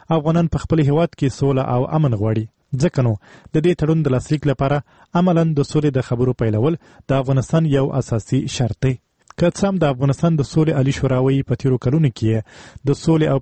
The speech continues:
پخلاینې په برخه کې زیات پرمختګونه کړي، خو دغه شورا لا هم نه ده توانېدلې چې د دولت له وسلوالو مخالفانو سره مستقیماً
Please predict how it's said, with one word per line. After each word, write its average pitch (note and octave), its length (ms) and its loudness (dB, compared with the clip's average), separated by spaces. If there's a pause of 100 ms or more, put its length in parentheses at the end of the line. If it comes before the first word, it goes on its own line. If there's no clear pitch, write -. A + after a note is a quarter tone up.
پخلاینې C3 420 -2
په A#2 100 -2
برخه B2 200 -4
کې A#2 260 -2
زیات A#2 220 0
پرمختګونه A2 500 -2 (100)
کړي، D3 160 0 (360)
خو C#3+ 160 -4
دغه D#3 200 0
شورا C#3 200 0 (140)
لا D3+ 160 0
هم C#3+ 100 -2
نه C#3+ 80 0
ده C3+ 140 0
توانېدلې C3 480 0
چې - 160 -2
د A#2+ 120 0
دولت A#2+ 300 0
له A2+ 100 2
وسلوالو A#2 520 -2
مخالفانو A#2 560 0
سره C3+ 160 0 (380)
مستقیماً D#3 500 0